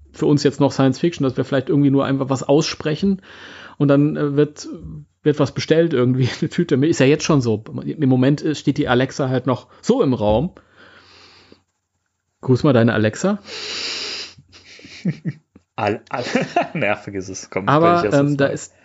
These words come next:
Speaker 1: da ist tatsächlich auch die Überzeugung dahinter, dass, dass, ähm, der Mensch optimiert werden kann. Das ist kein Scheiß.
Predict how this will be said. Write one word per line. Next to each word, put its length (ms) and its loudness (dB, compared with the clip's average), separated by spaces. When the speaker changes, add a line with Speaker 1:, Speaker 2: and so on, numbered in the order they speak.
Speaker 1:
da 80 0
ist 140 2
tatsächlich 400 0
auch 80 -6
die 80 -8
Überzeugung 400 2
dahinter, 240 2
dass, 280 -4
dass, 360 -6
ähm, 500 0
der 240 0
Mensch 380 2
optimiert 520 2
werden 300 0
kann. 300 -4
Das 120 0
ist 20 -6
kein 140 2
Scheiß. 460 -2